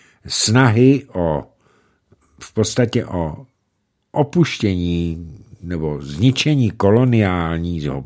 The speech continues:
panství Britů tvrdě trestali. Postupně dobili všechny indické státy. Nechali tam vládnout ty maháradži, kterým slíbili kolaboraci.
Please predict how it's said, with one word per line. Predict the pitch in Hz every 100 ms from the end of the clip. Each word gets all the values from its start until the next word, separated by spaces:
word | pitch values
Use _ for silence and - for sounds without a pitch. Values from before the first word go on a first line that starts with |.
| -
panství | 95 120 113 - 92 78
Britů | 71 92 - 110 110 110 - -
tvrdě | 101 98 101
trestali. | 101 90 82 - 67 65 60 _ _ _ _ _ _ _ _ -
Postupně | 117 - 165 147 151
dobili | 120 110 131 139
všechny | 131 139 127 - 139
indické | - 117 113 120 - 131 127
státy. | - 101 98 95 - - - _ _ _ _ _ _ _ -
Nechali | 107 113 - 156 95
tam | - 80 78 76 104 117 - _ _ _ _
vládnout | 73 82 98 98 95 101 107 104 101 131 135 - _ _ _ _ -
ty | 127
maháradži, | 135 92 73 80 87 87 90 80 87 98 123 151 _ _ _ _
kterým | - - 110 127 156 160 156
slíbili | - 135 135 143
kolaboraci. | 139 147 139 127 85 76 69 - 71